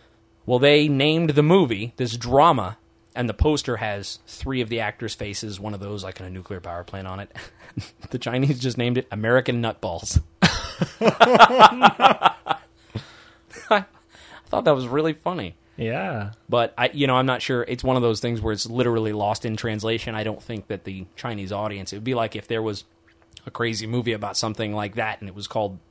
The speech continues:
Speaker 1: The America Syndrome.
Speaker 2: Mm-hmm.
Speaker 1: We'd be like, "Why is this?"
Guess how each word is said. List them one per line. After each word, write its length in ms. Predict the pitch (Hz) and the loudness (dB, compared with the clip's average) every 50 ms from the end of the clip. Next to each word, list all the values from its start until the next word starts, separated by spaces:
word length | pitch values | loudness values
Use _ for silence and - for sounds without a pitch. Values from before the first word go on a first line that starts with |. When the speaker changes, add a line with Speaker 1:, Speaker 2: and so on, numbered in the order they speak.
| _ _ _ _ _ _ _ _ _ | _ _ _ _ _ _ _ _ _
Speaker 1:
The 180 | 107 104 110 110 | -10 -6 -6 -4
America 480 | 104 104 120 131 139 143 135 - - | -2 0 2 4 4 4 2 0 -6
Syndrome. 480 | - - - 113 98 92 82 80 78 _ _ _ _ _ 117 | -10 -8 -8 -8 -8 -10 -14 -16 -20 _ _ _ _ _ -4
Speaker 2:
Mm-hmm. 260 | 110 107 101 98 101 110 _ _ | -4 -4 -4 -6 -8 -12 _ _
Speaker 1:
We'd 100 | 135 131 | -2 0
be 80 | 135 123 | 2 2
like, 260 | 117 107 104 - _ _ _ _ _ _ _ _ _ | 2 0 -2 -6 _ _ _ _ _ _ _ _ _
"Why 180 | 139 180 269 | 2 4 4
is 140 | 320 294 247 | 4 4 4
this?" 220 | 226 180 - - | 2 0 -2 -4